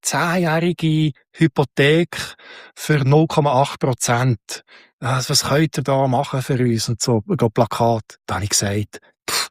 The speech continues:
macht doch einfach riesengroß, null Komma acht Prozent, äh, für zehn Jahre, äh, Hypothek. Fertig Schnetz."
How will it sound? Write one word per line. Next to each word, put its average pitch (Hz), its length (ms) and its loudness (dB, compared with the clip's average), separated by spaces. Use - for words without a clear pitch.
macht 135 320 -4
doch 151 100 -2
einfach 151 300 -2
riesengroß, 160 680 -2
null 160 200 4
Komma 156 260 0
acht - 140 -2
Prozent, 160 680 0
äh, 143 260 0
für 139 180 -6
zehn 135 380 2
Jahre, 135 440 0
äh, 135 100 -2
Hypothek. 156 560 -4
Fertig - 340 -2
Schnetz." 175 440 -2